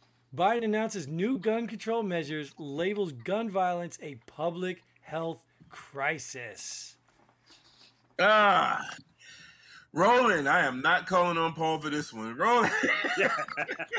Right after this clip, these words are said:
Speaker 2: What do you think about that, Roland?
Speaker 3: Well, I think that's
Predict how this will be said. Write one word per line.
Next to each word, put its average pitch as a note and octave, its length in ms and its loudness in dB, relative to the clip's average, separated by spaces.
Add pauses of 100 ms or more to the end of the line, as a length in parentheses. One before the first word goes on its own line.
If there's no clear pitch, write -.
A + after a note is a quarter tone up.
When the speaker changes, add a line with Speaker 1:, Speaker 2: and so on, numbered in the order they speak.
(1800)
Speaker 2:
What F3 120 -4
do F3+ 60 0
you F3 60 0
think F3+ 200 -2
about E3+ 260 2
that, D#3 160 2
Roland? C#3 400 -2 (300)
Speaker 3:
Well, C3 140 -16 (140)
I C#3+ 160 -8 (100)
think C3+ 200 -12
that's - 360 -12